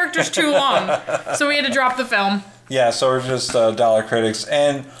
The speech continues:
Speaker 2: hopefully, uh, in the next couple days, we'll be on iTunes.
Speaker 1: Yep.
Speaker 2: Uh, we signed up for the iTunes, but because of the Thanksgiving holiday, iTunes hasn't gotten around to approving us yet,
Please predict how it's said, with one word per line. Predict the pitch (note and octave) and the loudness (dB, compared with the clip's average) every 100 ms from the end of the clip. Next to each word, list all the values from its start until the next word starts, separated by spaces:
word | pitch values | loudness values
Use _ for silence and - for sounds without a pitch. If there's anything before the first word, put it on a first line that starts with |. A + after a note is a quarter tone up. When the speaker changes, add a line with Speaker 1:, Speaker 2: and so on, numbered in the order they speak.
| - | -18
Speaker 2:
hopefully, | - F#3 F#3+ G3 F#3+ E3+ C#3+ B2+ - | 0 0 2 2 4 4 2 -2 0
uh, | C3 B2+ | 2 4
in | B2 B2+ | 2 2
the | B2+ | 2
next | C3 C3 | 0 0
couple | D3 B2+ | 0 0
days, | B2 B2+ A#2 | 2 0 0
we'll | B2 | -2
be | B2 B2+ | 0 2
on | A#2 | 2
iTunes. | G#2+ A2 A#2 - A2 F#2+ D2 C#2+ - - A#3+ | 2 2 0 0 -2 -2 -6 -10 -8 -6 -2
Speaker 1:
Yep. | A#3 B3+ - - - | 0 -2 -4 -14 -2
Speaker 2:
Uh, | A2 G#2+ A#2 | 2 2 2
we | |
signed | B2 D3+ C#3+ C#3+ | 0 2 2 2
up | C3+ | 2
for | C#3+ | 0
the | B2+ | 2
iTunes, | A#2+ A#2 - A#2 G#2 | 2 2 0 0 2
but | A#2 G#2+ | 2 2
because | A2+ B2 A#2 | 0 0 -2
of | A2+ | -2
the | A#2 A2 | -2 -2
Thanksgiving | G2+ A2+ A2 - A#2+ A2 A2 G#2+ G#2 G2+ G2+ - - - | 0 0 0 -2 0 0 2 0 -2 -4 -8 -16 -20 -14
holiday, | - B2+ A#2+ A#2 G#2+ G#2 G2+ | -2 2 4 2 2 2 2
iTunes | G2+ G#2+ G#2+ A#2 | 2 0 0 -2
hasn't | A2 A2+ G#2+ | 0 0 2
gotten | A2+ A2+ | 2 2
around | G#2+ G#2 | 2 2
to | G#2 | 0
approving | G2 - C3 B2+ A#2+ A2 | -4 -4 -2 2 2 2
us | G#2 - | 0 0
yet, | G#2+ G2 - | 2 2 -2